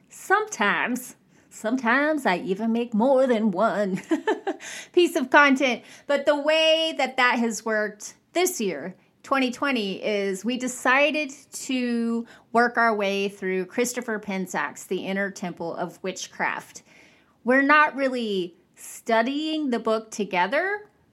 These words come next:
We're just going through it chapter by chapter. So people who want to use it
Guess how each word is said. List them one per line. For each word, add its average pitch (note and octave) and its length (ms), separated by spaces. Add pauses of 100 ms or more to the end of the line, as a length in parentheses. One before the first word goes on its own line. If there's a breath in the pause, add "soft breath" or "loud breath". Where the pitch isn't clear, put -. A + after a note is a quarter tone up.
(160)
We're A#3 120
just C#4 320
going A#3+ 360
through G#3 300
it G3 140
chapter F#3+ 460
by E3+ 260
chapter. B3+ 680
So F3+ 400
people G#3 400
who G3 140
want G3+ 400
to E4+ 100
use D4 340
it D4+ 160